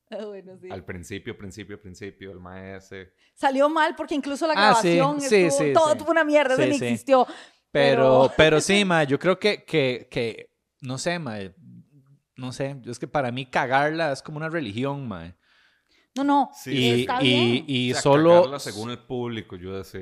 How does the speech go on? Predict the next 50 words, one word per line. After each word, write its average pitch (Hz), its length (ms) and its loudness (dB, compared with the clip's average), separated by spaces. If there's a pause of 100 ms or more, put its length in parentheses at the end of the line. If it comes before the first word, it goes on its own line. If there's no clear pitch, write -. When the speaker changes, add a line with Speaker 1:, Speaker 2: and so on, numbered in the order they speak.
Speaker 2:
o 95 40 -14
sea. - 100 -14
Speaker 3:
Exactamente, 147 920 -8
mae, 92 220 -12
pero 107 300 -10
sí, 185 320 -8
como 117 260 -12
te-, 113 160 -16 (640)
tener 143 200 -10
un 185 60 -10
poquito 202 340 -6
más 196 200 -4
de 208 80 -6
calma 202 320 -2
cuando 160 220 -4
esas 185 200 -12 (120)
cosas 196 300 -8
pasan, 190 380 -4
decir 185 260 -8
como, 180 300 -14
"Ah, 247 260 -10
mae, 226 140 -10
no 214 80 -12
salió 202 240 -8
tan 208 160 -10
bien, 220 260 -8
nos 139 140 -6
vemos 170 200 -4
la 202 80 -4
próxima 208 340 -10
semana 190 380 -6
Speaker 1:
Sí, 370 100 0
Speaker 3:
con 320 80 2
Speaker 1:
eso 135 100 0
es 330 60 -8
Speaker 3:
full 339 160 4
Speaker 1:
algo 285 120 2
que, 262 100 -2
Speaker 3:
actitud". 180 240 2
Speaker 1:
eso 226 160 -2
es 269 60 -8
algo 277 200 -4
que 269 80 -10
he 262 40 -4
aprendido 226 340 -6
de 196 60 -10
vos, 156 320 -18
tengo 220 180 -12
que 208 120 -12
decirlo. 147 300 -16